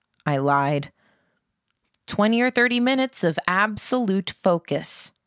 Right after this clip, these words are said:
like your life depends on it." I saw some nods. "Keep an eye out for any cloth, rope, or light chain. Anything that could serve as a cord or be turned into one.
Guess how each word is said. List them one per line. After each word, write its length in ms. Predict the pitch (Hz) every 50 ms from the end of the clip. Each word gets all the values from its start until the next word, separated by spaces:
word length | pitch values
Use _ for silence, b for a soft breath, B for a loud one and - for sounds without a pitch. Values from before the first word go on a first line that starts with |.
| _ _ -
like 240 | - 165 165 151 -
your 140 | 165 160 160
life 440 | 156 - 165 165 165 143 135 - -
depends 480 | - 143 - - 156 147 147 151 147 -
on 160 | 131 131 127
it." 320 | 127 - - - - - _ _ _ _ _ _ _ _ _ _ _ _ _ _ _ _ _ _ _ _ _ _ -
I 100 | 165 160
saw 400 | - - - 180 175 156 143 143
some 260 | 143 - - 151 147
nods. 680 | 147 147 156 147 143 139 135 139 135 - - - - - _ _ _ _ _ _ _ _ _ _ _ _ _ _ _ _ _ _ _ _ _ _ _ _ _ _ _ _ _ _ -
"Keep 200 | - - 262 233
an 100 | 262 240
eye 140 | 226 214 208
out 240 | 208 208 208 - -
for 140 | - 208 190
any 120 | 175 165
cloth, 640 | - - - - 185 180 175 175 190 180 - - - -
rope, 400 | - 175 170 160 160 170 - - -
or 180 | - 156 160
light 320 | 151 147 160 160 151 - -
chain. 520 | - - 185 151 139 139 135 127 160 131 - _ _ _ _ _ _ -
Anything 460 | - 180 202 208 214 - 214 202 202
that 160 | 196 185 156 -
could 160 | - 180 165
serve 340 | - - 180 180 180 180 175
as 120 | 175 160
a 40 | 147
cord 560 | - - - - 220 214 202 196 196 190 185
or 120 | 180 151
be 120 | - 156 147
turned 320 | - - - 160 160 147
into 220 | 147 143 143 139 131
one. 320 | 135 135 127 127 143 -